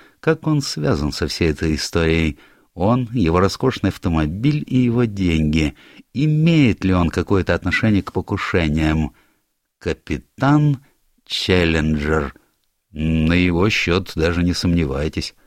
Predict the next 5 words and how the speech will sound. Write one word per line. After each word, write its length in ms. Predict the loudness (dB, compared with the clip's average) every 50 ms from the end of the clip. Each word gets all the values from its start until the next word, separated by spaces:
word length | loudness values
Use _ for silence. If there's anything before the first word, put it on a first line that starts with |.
| _ _ -12
поспешно 520 | -12 -12 -8 -6 -6 -6 -6 -4 -4 -4
вернул 480 | -4 -4 -4 -4 -4 -4 -4 -4 -4 -4
я. 240 | -4 -4 -6 -6 -10 _ _ _ _ _ _ _ _
«Пукка 420 | -4 -4 -4 -4 -4 _ 0 0 0
Сахиб». 600 | 0 0 -2 -2 -2 -2 0 0 0 0 -2